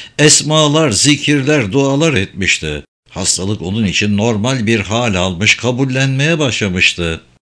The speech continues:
Maddi yetersizlikler kendini gösterir olmuştu. İş aramış ama bulamamıştı.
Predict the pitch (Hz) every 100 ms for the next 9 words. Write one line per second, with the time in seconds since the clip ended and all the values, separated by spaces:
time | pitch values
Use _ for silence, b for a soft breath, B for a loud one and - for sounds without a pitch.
0 | _ _ _ - 117 175 156 185 220 190
1 | 185 180 180 - 170 165 175 175 170 -
2 | 165 165 160 160 147 151 - 117 139 127
3 | 101 92 92 92 - 90 87 B B 156
4 | 147 - 87 82 104 - 101 117 107 120
5 | 107 90 90 - - 80 82